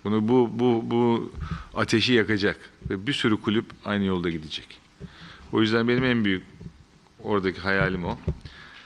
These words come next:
Rezerv lig,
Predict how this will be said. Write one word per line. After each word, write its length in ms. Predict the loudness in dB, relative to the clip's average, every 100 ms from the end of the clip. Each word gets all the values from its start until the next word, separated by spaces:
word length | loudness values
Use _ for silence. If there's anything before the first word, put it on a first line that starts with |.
| -20 -20 -20 -20 _ _ _ _ _ _ _ -20 -20 -20 -20 _ -20 _ -8 0
Rezerv 440 | 2 4 4 4
lig, 260 | 2 2